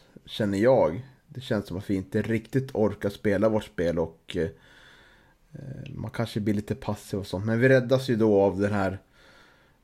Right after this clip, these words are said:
helt korrekta röda kortet, eh, på Haninge-spelaren i, med en kvart kvar, där han försöker ta bollen av Gian Sene med ett slags, <laughs> eh, grepp om hela, hela halsen där.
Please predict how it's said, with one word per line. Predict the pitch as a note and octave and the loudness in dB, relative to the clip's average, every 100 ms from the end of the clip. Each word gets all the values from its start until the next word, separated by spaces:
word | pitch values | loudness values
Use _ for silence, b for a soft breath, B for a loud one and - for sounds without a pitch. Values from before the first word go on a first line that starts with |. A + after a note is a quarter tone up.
| _ _ | _ _
helt | - B2+ G#2+ - | 2 4 4 0
korrekta | - G#2 G#2 - G#2 | 0 0 0 0 2
röda | A2 F#2+ G#2 | 4 4 0
kortet, | - C3 - F#2 - - - - b _ - | -4 -8 -8 -10 -10 -18 -18 -20 b _ -16
eh, | G2+ - | -16 -14
på | - | -8
Haninge-spelaren | - G2+ F#2+ F#2+ F#2+ G#2 G2+ F#2 | -2 0 0 -4 -2 0 2 0
i, | F2 E2+ - | -2 -4 -4
med | G2 | -6
en | F#2 | -4
kvart | G2+ - - | -6 -8 -2
kvar, | A2 E2+ | 0 2
där | F2+ F#2+ | 2 0
han | F#2 F#2+ b b b b b b b - | 0 -6 b b b b b b b -4
försöker | B2 A#2+ | 0 2
ta | C#3 C#3 | 4 6
bollen | B2 A#2 | 6 4
av | A2+ | 4
Gian | A2 A#2 A2 | 4 4 2
Sene | - B2+ A2+ | 4 4 4
med | G#2 G2+ G2 F#2+ | 2 2 4 2
ett | F2 | 0
slags, | - G#2 - - - | 0 -2 -4 -10 -4
<laughs> | A2+ - C3 B2+ - B B B - | -4 -2 -2 -2 -4 B B B -16
eh, | - F#2 G#2 | -6 -4 -4
grepp | A#2 C3 B2 C3 - - | 0 2 4 2 -2 0
om | A#2+ G#2+ G2+ | 4 4 4
hela, | G#2 G#2 G2 G2 G2+ - _ _ - | 2 2 4 2 0 -6 _ _ -4
hela | A2 | 0
halsen | A2 C3 C#3 A#2+ F#2 | 2 2 2 0 0
där. | E2+ F2 | 2 0